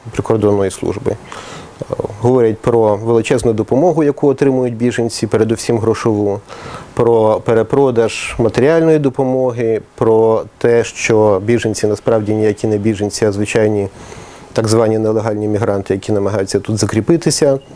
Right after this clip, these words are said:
Це улюблена тема. Е, єдиний, е, гідний спосіб цього уникнути — це, власне, прийти до самих біженців і подивитися, як вони насправді живуть,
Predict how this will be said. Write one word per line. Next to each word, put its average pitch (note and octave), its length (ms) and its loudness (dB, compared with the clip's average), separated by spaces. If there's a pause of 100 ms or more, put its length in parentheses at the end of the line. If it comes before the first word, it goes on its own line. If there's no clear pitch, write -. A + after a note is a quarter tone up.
Це - 140 -2
улюблена A2 460 2
тема. G2+ 360 -2 (760)
Е, G2+ 400 2 (140)
єдиний, C3+ 760 2
е, G2 140 -6 (1080)
гідний A#2 460 4
спосіб A#2 440 -2
цього A#2 240 2
уникнути — C#3 640 2 (100)
це, - 140 0
власне, A#2+ 380 2 (200)
прийти A#2+ 340 2
до A#2 180 2
самих G#2 520 -2 (460)
біженців D3+ 520 2 (380)
і A2 60 0
подивитися, A2+ 580 2
як C3 220 2
вони B2+ 160 2
насправді G#2 480 -2
живуть, - 420 -4